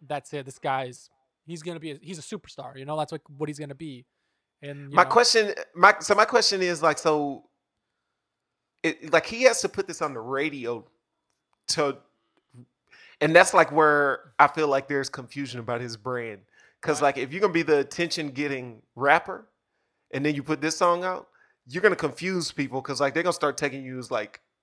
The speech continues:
Speaker 2: you're not just trying to get my attention, you're actually trying to, like, touch me, like, as an artist. So, like, he gotta, like, I think he's gonna have to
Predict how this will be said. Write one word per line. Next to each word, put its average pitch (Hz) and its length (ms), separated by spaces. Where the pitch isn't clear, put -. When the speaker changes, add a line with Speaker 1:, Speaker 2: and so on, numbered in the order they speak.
Speaker 2:
you're 135 220
not 135 160
just 127 180
trying 135 160
to 127 60
get 127 160
my 123 140
attention, 123 440
you're 143 140
actually 139 220
trying 123 240
to, 117 80
like, 107 240
touch 143 260
me, 117 260
like, 135 160
as 123 160
an 113 80
artist. 117 540
So, - 180
like, 139 140
he 180 100
gotta, 165 340
like, 147 320
I 147 120
think 254 420
he's 160 300
gonna 143 160
have 139 240
to 110 240